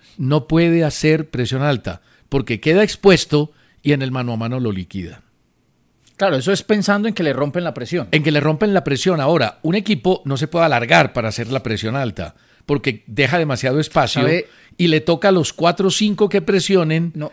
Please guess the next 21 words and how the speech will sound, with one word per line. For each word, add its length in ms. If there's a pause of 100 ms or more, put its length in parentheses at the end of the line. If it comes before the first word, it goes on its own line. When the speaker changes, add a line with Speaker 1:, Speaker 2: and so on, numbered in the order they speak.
Speaker 2:
no 140
Speaker 1:
ocupar 380
Speaker 2:
era, 60
Speaker 1:
mucho 320
espacio 440
en 40
el 120
campo 240
Speaker 2:
César, 200
Speaker 1:
de 60
juego. 120
Speaker 2:
¿no 60
era 160
el 100
Brighton 540
el 140
que 120
se 140
partía 440
a 60
propósito? 520